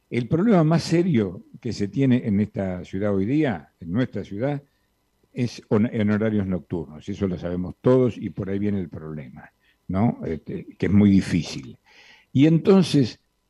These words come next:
la rotación, como se estipuló en un momento dado, está bueno porque no perjudica, este, eh, al que tiene que, el horario nocturno solamente.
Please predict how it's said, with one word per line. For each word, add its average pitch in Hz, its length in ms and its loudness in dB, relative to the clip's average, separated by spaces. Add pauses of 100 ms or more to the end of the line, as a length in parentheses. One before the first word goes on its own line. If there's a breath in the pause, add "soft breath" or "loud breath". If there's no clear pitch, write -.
(500)
la 120 220 2
rotación, 156 1040 2
como 113 240 -2
se 104 380 -4 (300)
estipuló 117 520 0
en 139 60 2
un 143 120 0
momento 139 340 -2
dado, 151 300 0
está 143 280 -4
bueno 160 280 -4
porque 120 220 -8
no 147 120 -4
perjudica, 127 920 -8
este, 104 560 -4
eh, - 320 -14 (100)
al 98 240 -4
que 110 120 -4
tiene 123 300 0
que, 110 180 -6 (180)
el 101 240 -4
horario 117 360 2
nocturno 110 540 0
solamente. 107 720 -4